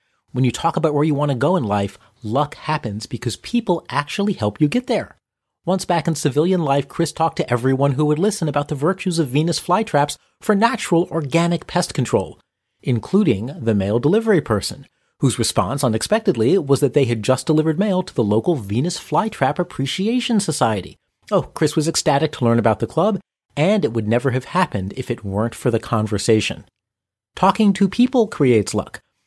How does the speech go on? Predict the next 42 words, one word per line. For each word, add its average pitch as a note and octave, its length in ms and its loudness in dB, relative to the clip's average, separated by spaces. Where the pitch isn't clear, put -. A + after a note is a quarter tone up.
And B2+ 200 2
who G#3 320 0
you G3 180 0
talk E3 320 -2
to E3+ 160 0
matters. D#3+ 480 -2
When C3+ 120 2
you're C3 60 2
talking F#3 360 0
to F#3+ 40 0
people D3 280 0
who B2 80 2
don't A#2+ 240 0
share A#2 180 2
your B2+ 160 4
interest, G#3+ 420 -2
like G2 220 -2
the - 60 0
mail F#3+ 180 2
person, B2+ 460 -2
they A#2+ 100 2
might D3+ 200 2
be F#3+ 120 2
able F3+ 100 -2
to D3 80 -2
point G3+ 320 0
you A2+ 100 2
to G#2+ 120 -4
people B2+ 320 -2
who G#2 180 -2
do. G#2 400 0
And A2 120 2
when A2 80 2
you're G#2 80 0
talking A2+ 300 2
to - 40 -6
people G#2+ 280 -2
who G#2 120 -4
do C3 300 0
share A#2 240 2
your G2+ 180 0
interest, F2+ 340 -6